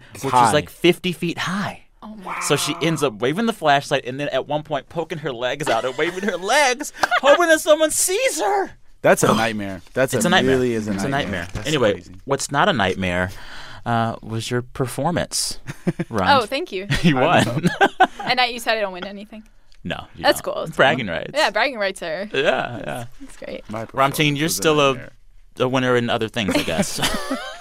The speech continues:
Speaker 3: <laughs> You are, you are.
Speaker 2: <laughs> Now it's time to end the show as we always do. Each week, we ask our listeners to share with us the best things that have happened to them all week.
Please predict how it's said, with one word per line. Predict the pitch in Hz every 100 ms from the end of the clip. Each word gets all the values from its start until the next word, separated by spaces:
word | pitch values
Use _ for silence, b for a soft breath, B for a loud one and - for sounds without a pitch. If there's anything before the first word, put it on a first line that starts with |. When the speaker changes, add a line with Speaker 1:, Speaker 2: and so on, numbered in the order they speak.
| -
Speaker 3:
<laughs> | 156 185 - - 196 190 180 - - - 320
You | 330
are, | 254 180
you | 180 233
are. | 165 - 262 123 -
Speaker 2:
<laughs> | - -
Now | 139 123
it's | 139
time | 165 139
to | 123
end | 123
the | 123
show | 123 113
as | 110
we | 101
always | 101 104 101 95
do. | 101 98 - B B
Each | 139 185 -
week, | 156 147
we | 131
ask | 123 120
our | 120
listeners | 110 107 107 101
to | 107
share | - 101
with | 113 127
us | 107 101
the | -
best | 85 107 131 - -
things | - 113 110
that | 98
have | 95
happened | 123 151 110 92
to |
them | 85 85 85 b b -
all | - 139 110
week. | 85 80